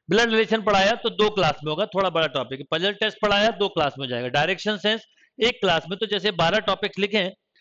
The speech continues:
तो पन्द्रह सोलह क्लासेज में एलआर कंप्लीट होगा। And same thing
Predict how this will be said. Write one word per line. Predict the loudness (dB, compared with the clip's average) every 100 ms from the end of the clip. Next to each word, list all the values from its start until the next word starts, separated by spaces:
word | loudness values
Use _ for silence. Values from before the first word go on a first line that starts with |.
| _ _ -2
तो |
पन्द्रह | 0 2 2
सोलह | 2 2 2
क्लासेज | 2 2 2 -2 -4 -16 -20 _ _ _
में | -2 0
एलआर | 2 2 2 0
कंप्लीट | -2 -4 -2 0
होगा। | 2 2 -2 -8 -20 _ -4
And | -4
same | 0 -2 0
thing | 0 -2